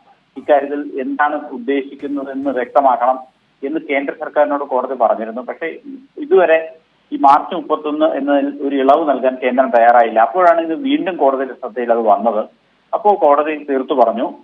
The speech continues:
ഇത് അസാധ്യം തന്നെയാണ്, മാർച്ച് മുപ്പത്തൊന്നിന് അത് പൂർത്തിയാക്കാൻ കഴിയുന്ന സാഹചര്യമല്ല, അത് ആർക്കും മനസ്സിലാകുന്നേ ഉള്ളൂ. അതുകൊണ്ട് സമയപരിധിയിൽ ഇളവ് നൽകണമെന്ന ആവശ്യം പെൻഡിംഗ് ആണ്. അതിലൊരു വ്യക്തത, അതിലൊരു തീരുമാനം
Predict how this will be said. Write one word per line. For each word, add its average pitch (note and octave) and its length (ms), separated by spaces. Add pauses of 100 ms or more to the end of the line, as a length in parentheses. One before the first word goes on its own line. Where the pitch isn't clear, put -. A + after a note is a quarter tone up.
(200)
ഇത് D3+ 100
അസാധ്യം C#3+ 540
തന്നെയാണ്, B2 280
മാർച്ച് - 360
മുപ്പത്തൊന്നിന് A#2+ 420
അത് A#2+ 120
പൂർത്തിയാക്കാൻ A#2+ 520
കഴിയുന്ന A#2+ 280
സാഹചര്യമല്ല, B2+ 600
അത് B2 80
ആർക്കും B2 260
മനസ്സിലാകുന്നേ A#2 520
ഉള്ളൂ. G2+ 260 (460)
അതുകൊണ്ട് D#3+ 520
സമയപരിധിയിൽ D3+ 540
ഇളവ് C#3+ 300
നൽകണമെന്ന C3+ 480
ആവശ്യം B2 480
പെൻഡിംഗ് B2 440
ആണ്. G2+ 180 (120)
അതിലൊരു E3+ 320
വ്യക്തത, A#2+ 400 (320)
അതിലൊരു D3+ 220
തീരുമാനം A#2 560